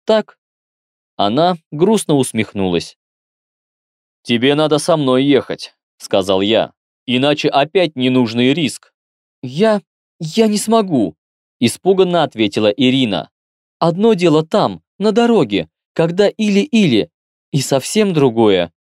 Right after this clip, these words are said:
когда спланировано, понимаешь? Не смогу, правда". "Нужно только отвезти", сказал я ледяным тоном. "Больше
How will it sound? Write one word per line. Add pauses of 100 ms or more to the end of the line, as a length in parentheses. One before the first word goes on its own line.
когда
спланировано,
понимаешь? (300)
Не
смогу, (160)
правда". (840)
"Нужно (200)
только
отвезти", (600)
сказал
я
ледяным
тоном. (540)
"Больше